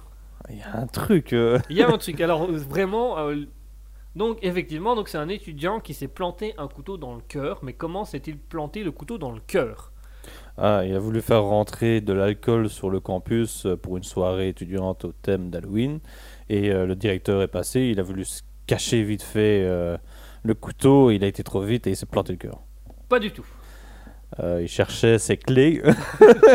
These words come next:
Speaker 2: Et il s'est
Speaker 1: Il
Speaker 2: planté.
Speaker 1: a tâtonné avec son couteau.
Speaker 2: Non, pas du tout.
Speaker 1: Euh. <laughs>
Speaker 2: On est, il faut aller un peu plus dans le thème d'Halloween. C'est le thème vraiment d'Halloween qui a son importance. On a la geste de la mort, mais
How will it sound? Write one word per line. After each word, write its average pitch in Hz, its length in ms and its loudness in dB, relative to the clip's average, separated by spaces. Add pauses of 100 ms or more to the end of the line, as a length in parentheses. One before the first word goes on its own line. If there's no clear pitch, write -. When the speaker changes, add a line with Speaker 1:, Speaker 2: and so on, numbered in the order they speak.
(340)
Speaker 2:
Et 269 120 4
il 247 120 8
s'est 233 180 12
Speaker 1:
Il - 40 10
Speaker 2:
planté. 240 220 6
Speaker 1:
a 240 40 8
tâtonné 240 840 8
avec 180 180 6
son 170 200 2
couteau. 190 420 -2 (400)
Speaker 2:
Non, 208 160 4
pas 277 220 6
du 269 160 2
tout. 170 260 -4 (760)
Speaker 1:
Euh. 135 540 4 (640)
<laughs> - 600 -2
Speaker 2:
On 196 180 -2
est, 247 200 0
il 214 60 -4
faut 269 300 2
aller 247 160 8
un 240 80 6
peu 240 160 2
plus 262 180 -2
dans 233 120 4
le 226 60 0
thème 226 180 -2
d'Halloween. 196 420 -4 (2000)
C'est - 140 -14
le 156 120 -4
thème 220 200 2
vraiment 208 300 0
d'Halloween 190 420 -2
qui 185 140 -8
a 165 320 -4
son 180 180 -10
importance. 160 500 -10
On 170 140 -8
a 202 100 -2
la 165 420 -2
geste 196 220 -4
de 190 60 -4
la 139 140 -4
mort, 170 440 -6
mais 165 360 -8